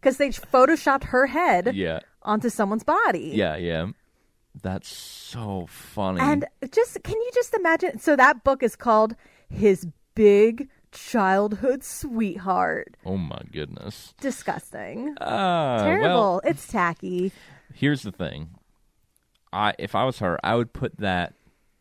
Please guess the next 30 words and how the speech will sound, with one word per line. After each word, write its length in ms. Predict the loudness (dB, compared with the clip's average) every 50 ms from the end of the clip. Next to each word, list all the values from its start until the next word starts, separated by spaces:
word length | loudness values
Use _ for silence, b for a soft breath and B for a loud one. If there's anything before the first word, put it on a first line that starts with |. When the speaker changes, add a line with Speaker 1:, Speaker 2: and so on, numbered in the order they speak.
| _ _ _ _ _ -16
Speaker 2:
photography, 760 | -10 -10 -10 -6 -4 -4 -2 -2 -4 -8 -10 -10 -12 -12 -12 -8
like, 220 | -6 -4 -4 -6 -6 -6
even 200 | -6 -4 -2 -2
if 60 | -2
I 40 | -2
was 120 | -2 -2
bound 260 | -2 -2 -2 0 0
by 60 | -2 -4
the 60 | -6
contract, 380 | -6 -8 -8 -8 -8 -10 -8 -4
that, 180 | -4 -4 -4 -6
that, 200 | -8 -8 -8 -8 -10 -20 _ _ -12
uh, 260 | -8 -6 -6 -6 -6
photo 260 | -6 -4 -2 -2 -2 -2
studio, 580 | -4 -4 -6 -6 -4 -4 -4 -4 -4 -6 -6 -10 -12 -18 -20
photography 480 | -18 -12 -8 -4 -4 -2 -2 -4 -6 -8
studio, 320 | -14 -12 -12 -10 -8 -4
I 80 | -2 -2
would 100 | -2 -2
put 140 | -4 -6 -4
them 100 | -4 -6
on 120 | -6 -6
blast. 520 | -8 -8 -6 -6 -6 -8 -10 -12 -14 -16 -20 b b b b b b b
I'd 140 | b -2 0
be 60 | 2
Speaker 1:
Yeah. 60 | 4 2
Speaker 2:
like, 180 | 2 0 -2 -6 b b b -4
"These 300 | 0 0 0 0 -2 -4
people 320 | -6 -6 -6 -4 -4 -6
suck. 480 | -6 -4 -2 -2 -2 -2 -4 _ -20